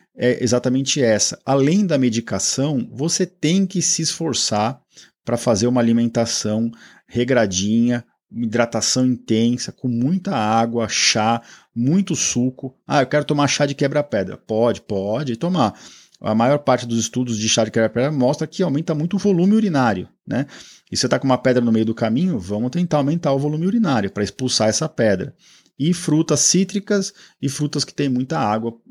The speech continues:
por exemplo, o melão e a melancia, tá?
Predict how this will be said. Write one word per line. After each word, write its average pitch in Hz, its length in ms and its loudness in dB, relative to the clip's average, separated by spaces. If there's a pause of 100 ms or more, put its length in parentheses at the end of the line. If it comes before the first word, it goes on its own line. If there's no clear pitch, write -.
(160)
por 117 140 0
exemplo, 104 540 0
o 113 100 -2
melão 110 540 0 (720)
e 113 180 2
a 117 120 4
melancia, 117 760 0
tá? 120 220 -4